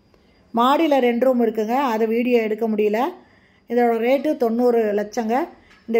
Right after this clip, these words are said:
வீடு பிடிச்சிருக்கு, இது வாங்கணும் விருப்பப்பட்டீங்கன்னா டிஸ்கிரிப்ஷனில் mobile number தரேன். அந்த நம்பரில் contact பண்ணி இந்த வீட்டை வந்து பாருங்க. முழுசா பார்த்துட்டு உங்களுக்கு பிடிச்சிருந்தா வாங்கிக்கோங்க. இது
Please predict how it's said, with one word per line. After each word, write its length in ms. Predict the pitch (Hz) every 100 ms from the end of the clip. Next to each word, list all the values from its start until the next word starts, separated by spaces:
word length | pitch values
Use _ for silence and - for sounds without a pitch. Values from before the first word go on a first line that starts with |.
| 240
வீடு 160 | 254 247
பிடிச்சிருக்கு, 420 | 247 220 240 233 240
இது 80 | 220
வாங்கணும் 320 | 208 220 233 220
விருப்பப்பட்டீங்கன்னா 560 | 214 214 208 208 226 285
டிஸ்கிரிப்ஷனில் 480 | 233 - 247 240 214
mobile 260 | 196 208 214
number 220 | 202 202
தரேன். 200 | 208 254 359 - _ _ _ -
அந்த 140 | 220 226
நம்பரில் 340 | 220 233 240 233
contact 340 | 208 226 214
பண்ணி 180 | 208 247 339 247
இந்த 100 | 190 196
வீட்டை 220 | 214 214 214
வந்து 200 | 190 202 202
பாருங்க. 340 | 190 190 196 285 330 _ _ -
முழுசா 340 | 220 240 240 240 233
பார்த்துட்டு 380 | 208 208 202 320 - _ _ -
உங்களுக்கு 280 | 214 214 208
பிடிச்சிருந்தா 460 | 214 214 220 202 208 196
வாங்கிக்கோங்க. 480 | 185 185 180 175 175 - _ _ _ _ _
இது 100 | 233